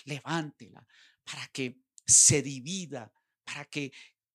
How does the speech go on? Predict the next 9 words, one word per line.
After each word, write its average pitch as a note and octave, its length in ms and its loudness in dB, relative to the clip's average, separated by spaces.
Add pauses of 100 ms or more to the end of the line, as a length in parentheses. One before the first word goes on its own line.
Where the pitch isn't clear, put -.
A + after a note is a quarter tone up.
(160)
ya G3+ 280 2
no G3 260 -4
ha-, F#3 300 -2
ya F3 180 -2
Satanás E3+ 540 -4
no F3+ 160 -8
genere, F3 580 -2
no F3 200 -4
trastorne, F#3+ 1120 4